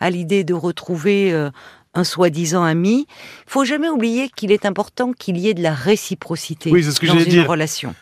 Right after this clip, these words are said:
Speaker 2: Oui, c'est, euh, pas que ce soit in-, unilatéral, quoi.
Speaker 1: Voilà. Et parfois, on voit ça en amitié. Quelqu'un qui,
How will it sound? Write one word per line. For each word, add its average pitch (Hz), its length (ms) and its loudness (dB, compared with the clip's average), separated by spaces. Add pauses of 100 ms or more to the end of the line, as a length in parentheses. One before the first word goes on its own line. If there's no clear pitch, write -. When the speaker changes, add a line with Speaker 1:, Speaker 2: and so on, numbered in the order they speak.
(120)
Speaker 2:
Oui, 147 200 4
c'est, - 160 -2
euh, 107 300 2
pas 135 180 0
que 127 60 -8
ce 123 80 -4
soit 135 140 4
in-, 131 160 2 (140)
unilatéral, 139 840 2
quoi. 98 300 0 (240)
Speaker 1:
Voilà. 208 480 2
Et 240 100 0
parfois, 302 400 -2
on 330 60 0
voit 262 180 0
ça 240 260 -2
en 202 100 0
amitié. 190 480 -2
Quelqu'un 277 420 2
qui, 214 300 -4